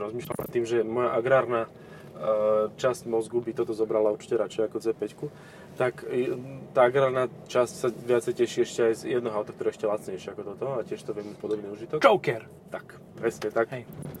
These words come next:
Speaker 1: A, a tam asi skončím, lebo proste za dvadsať tisíc máš to isté, len s trojvalcom, ktorý ale sa nepokazí len tak.
Speaker 2: No.
Speaker 1: Auto ťa bude rovnako srať ako toto.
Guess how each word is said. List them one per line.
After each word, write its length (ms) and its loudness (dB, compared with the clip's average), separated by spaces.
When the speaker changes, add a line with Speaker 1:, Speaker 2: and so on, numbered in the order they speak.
Speaker 1:
A, 320 8
a 80 6
tam 160 12
asi 240 4
skončím, 480 4
lebo 240 6
proste 320 4
za 240 4
dvadsať 320 6
tisíc 240 -4
máš 240 0
to 160 4
isté, 400 4
len 200 2
s 160 -14
trojvalcom, 560 4
ktorý 320 4
ale 160 4
sa 80 -8
nepokazí 480 -2
len 160 -6
tak. 160 -2
Speaker 2:
No. 560 -2
Speaker 1:
Auto 240 2
ťa 80 6
bude 160 4
rovnako 320 2
srať 320 2
ako 80 0
toto. 260 -2